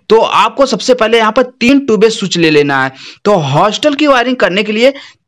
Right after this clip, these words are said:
तीन टू वे स्विच में तीन टर्मिनल होते हैं, एक, दो, तीन टर्मिनल होते हैं और इसका कनेक्शन समझ लेते हैं। इसके लिए एक वन वे स्विच का भी जरूरत पड़ेगा जिसमें दो टर्मिनल होते हैं। यहाँ पर सबसे पहले टू वे स्विच के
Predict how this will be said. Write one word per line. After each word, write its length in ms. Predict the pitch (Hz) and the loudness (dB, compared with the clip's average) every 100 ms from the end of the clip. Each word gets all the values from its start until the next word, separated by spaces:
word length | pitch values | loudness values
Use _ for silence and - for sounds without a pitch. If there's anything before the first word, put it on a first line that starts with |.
| - | 0
तीन 240 | 254 302 | 2 2
टू 180 | 285 240 | 2 2
वे 120 | 233 226 | 2 0
स्विच 280 | 226 202 | -2 -2
में 140 | 247 277 - _ _ | 0 -2 -4 _ _
तीन 240 | 254 311 294 | 2 4 4
टर्मिनल 320 | 254 226 196 | 2 2 0
होते 240 | 175 196 | 2 2
हैं, 100 | 180 | 2
एक, 420 | 165 190 254 190 | 4 4 2 0
दो, 200 | 165 226 247 | 0 2 0
तीन 280 | 240 277 | 0 2
टर्मिनल 320 | 294 220 185 165 | 2 0 0 0
होते 240 | 139 175 | 0 -2
हैं 100 | 226 - - | -2 -8 -4
और 140 | 190 | -2
इसका 200 | 254 311 294 | 0 -2 0
कनेक्शन 400 | 240 220 - 277 | -2 -2 -2 0
समझ 260 | 254 196 | 0 2
लेते 280 | 180 165 151 | 2 0 0
हैं। 120 | 123 - - 151 | -2 -6 -10 -6
इसके 280 | - 302 | -2 0
लिए 180 | 285 277 156 | 2 2 2
एक 200 | 254 269 | 0 0
वन 200 | 180 196 | 0 0
वे 120 | 254 | 0
स्विच 220 | 285 262 - | -2 -4 0
का 100 | 233 | 0
भी 120 | 208 | 0
जरूरत 300 | 196 185 165 | 2 2 0
पड़ेगा 280 | 185 185 233 | 0 0 0
जिसमें 340 | 240 277 254 | -2 0 2
दो 160 | 226 294 | 2 2
टर्मिनल 360 | 285 247 190 143 | 2 2 2 0
होते 240 | 123 127 | 0 -2
हैं। 140 | 120 - - - 139 | -4 -8 -20 -8 0
यहाँ 220 | 180 233 | 2 2
पर 140 | 302 | 0
सबसे 280 | 269 254 294 | -2 -2 -2
पहले 260 | 277 247 277 - - _ - | -2 0 0 -2 -20 _ -2
टू 140 | 220 | 0
वे 140 | 247 311 | 2 2
स्विच 240 | 302 277 | 0 -2
के 160 | - | 2